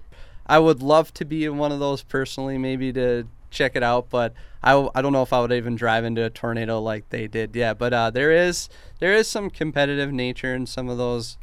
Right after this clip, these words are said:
those guys, especially in that show. But f-, in all in all, they, if, for them, they were doing it for a lot of it for, like, the research background too, to get,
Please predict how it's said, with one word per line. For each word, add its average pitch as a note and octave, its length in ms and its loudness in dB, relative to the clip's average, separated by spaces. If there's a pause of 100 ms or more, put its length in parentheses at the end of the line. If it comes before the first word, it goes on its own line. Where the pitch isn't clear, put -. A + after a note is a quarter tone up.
(240)
those B2 200 -4
guys, B2 160 2
especially C#3+ 340 -4
in C3+ 60 -2
that B2 180 -2
show. A#2 460 -2 (240)
But C3+ 320 4
f-, - 220 -20 (140)
in C#3+ 140 2
all C#3+ 260 6
in C3 60 2
all, B2 240 2
they, B2 440 0
if, - 320 -6 (380)
for D#3+ 200 0
them, D3+ 260 4
they C3 140 2
were B2 100 2
doing B2 300 -2
it A#2 100 -2
for A#2 180 -4
a A#2 60 -2
lot A2 180 -2
of A2+ 80 -4
it A#2 120 -4
for, - 120 -12
like, A2 200 -8
the G#2+ 100 -8
research G#2+ 500 -8
background A2 540 -8
too, A2+ 220 -10
to G#2+ 80 -10
get, A2 320 -6